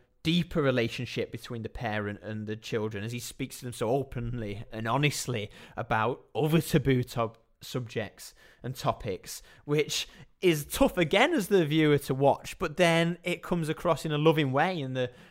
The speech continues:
the children obviously love him so much for it because they smuggle themselves into the truck at the end and go and escape with him.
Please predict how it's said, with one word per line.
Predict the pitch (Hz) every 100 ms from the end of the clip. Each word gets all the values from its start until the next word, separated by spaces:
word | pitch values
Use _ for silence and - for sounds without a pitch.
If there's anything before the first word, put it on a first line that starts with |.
| -
the |
children | 139 - 156 139 139
obviously | 131 175
love | 151 175 151
him | 139
so | - 147 123
much | 135 156 - -
for | 143 160 139
it | 101
because | 131 123
they | 127
smuggle | - 139 135
themselves | 139 - 123 131 143
into | 131 131
the | 131
truck | - 131
at | 139
the | 131
end | 127 131 131 - - 123
and | 135
go | 135
and | 135
escape | 127 - 185 180
with | 143 123
him. | 95 -